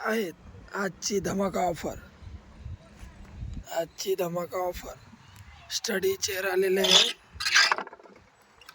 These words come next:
कलर डिझाईनमध्ये.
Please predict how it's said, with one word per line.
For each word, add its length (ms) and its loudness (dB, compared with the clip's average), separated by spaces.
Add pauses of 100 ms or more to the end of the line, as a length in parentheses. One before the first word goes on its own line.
(1600)
कलर 360 0
डिझाईनमध्ये. 760 -2